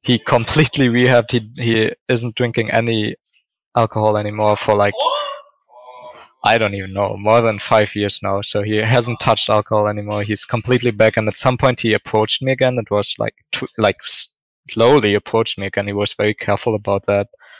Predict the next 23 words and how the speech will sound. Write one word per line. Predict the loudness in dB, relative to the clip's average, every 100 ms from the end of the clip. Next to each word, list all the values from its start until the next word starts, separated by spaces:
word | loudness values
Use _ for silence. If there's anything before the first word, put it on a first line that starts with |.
| _ _ _ _
um, | 2 2 0 -12 _ _
and | -4 -4
tried | 2 2 2
to | -2 -4 _ -2
get | 0
a | 0
relationship | 0 2 2 2 -2 0
going | 2 2 0
with | -4 0
me | 2
again, | 2 2 0
because | -2 0 2 2 0 -4 _ _
I | 4
literally | 6 4 4 2 2 -2
haven't | 0 0 -2 -8
ta-, | -2 0 0
I | 0
hadn't | 0 -2 -10
talked | -4 -4 -4
to | -10
him | -10
for | -6 -6 -6 _ _ _
years. | -2 0 0 0 -4